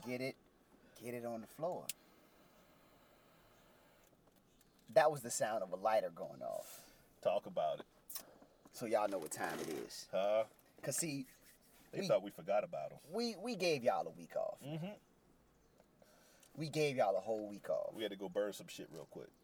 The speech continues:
Speaker 1: So, so, so here we are. Episode four?
Speaker 2: Episode four.
Speaker 1: Of season two.
Speaker 2: Dose.
Speaker 1: So this is the Kobe episode.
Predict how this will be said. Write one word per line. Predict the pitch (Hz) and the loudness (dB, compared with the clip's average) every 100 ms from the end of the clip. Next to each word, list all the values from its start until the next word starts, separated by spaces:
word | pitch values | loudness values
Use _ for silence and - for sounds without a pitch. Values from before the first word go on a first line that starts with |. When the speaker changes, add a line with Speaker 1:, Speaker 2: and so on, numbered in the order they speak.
| - | 0
Speaker 1:
So, | - 143 135 | 8 8 6
so, | - 156 139 | 4 4 4
so | 165 | 2
here | 151 220 214 | 4 6 6
we | 214 | 10
are. | 196 160 110 - - - - _ _ - - - _ _ _ _ _ _ _ _ _ _ _ _ _ - _ - | 12 12 8 0 -10 -20 -20 _ _ -20 -20 -20 _ _ _ _ _ _ _ _ _ _ _ _ _ -20 _ 4
Episode | 147 139 143 113 | 4 4 0 -2
four? | - 135 226 403 - - - - - _ _ _ - | -2 -2 -2 -4 -14 -20 -20 -20 -20 _ _ _ -8
Speaker 2:
Episode | - - 117 123 | -6 -4 -4 -2
four. | - 185 175 - _ - | 2 2 0 -8 _ 0
Speaker 1:
Of | 120 - | 2 2
season | - - 185 202 190 196 - _ _ _ - | -2 -4 -6 -6 -6 -8 -10 _ _ _ -14
two. | - 160 90 104 | -8 -8 -8 -6
Speaker 2:
Dose. | 117 113 95 - - _ - _ - - | 0 0 -2 -12 -18 _ -20 _ -20 -2
Speaker 1:
So | 190 185 | 4 4
this | 285 403 | 6 4
is | 370 180 | 2 4
the | 180 | 4
Kobe | 190 247 403 370 | 6 6 8 8
episode. | 208 151 147 160 127 101 | 8 8 4 4 4 2